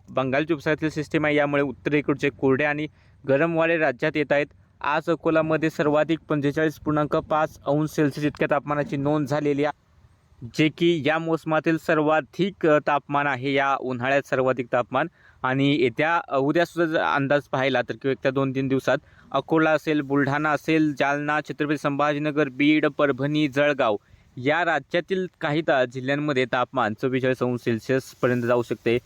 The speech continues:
तर अकोला, जळगावसारख्या ठिकाणी तापमान पंचेचाळीस, सेहेचाळीस अंश सेल्सिअस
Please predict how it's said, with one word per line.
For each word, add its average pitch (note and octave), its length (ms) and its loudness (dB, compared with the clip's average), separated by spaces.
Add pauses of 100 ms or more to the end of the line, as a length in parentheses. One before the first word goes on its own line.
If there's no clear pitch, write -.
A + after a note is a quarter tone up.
(280)
तर B2+ 140 2
अकोला, D3 600 0
जळगावसारख्या C3 600 -2
ठिकाणी B2+ 360 -2
तापमान A#2+ 440 0
पंचेचाळीस, B2+ 400 0
सेहेचाळीस A#2+ 500 -2
अंश A#2+ 180 -2
सेल्सिअस A#2 420 -2